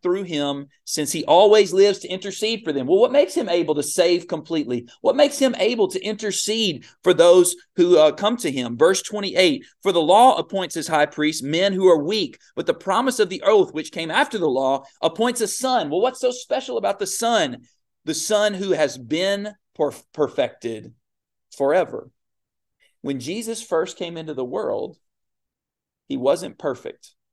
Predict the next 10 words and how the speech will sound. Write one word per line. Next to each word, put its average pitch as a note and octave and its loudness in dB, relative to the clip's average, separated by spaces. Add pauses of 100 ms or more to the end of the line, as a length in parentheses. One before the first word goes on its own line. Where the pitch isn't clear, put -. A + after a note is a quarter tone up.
(1000)
but A#2+ -6
he B2 -8
became F3+ -10
perfect - -12 (540)
through B2+ -8
the A#2 -4
life B2+ -4
that C3+ -2
he A2+ -4
lived A2 -6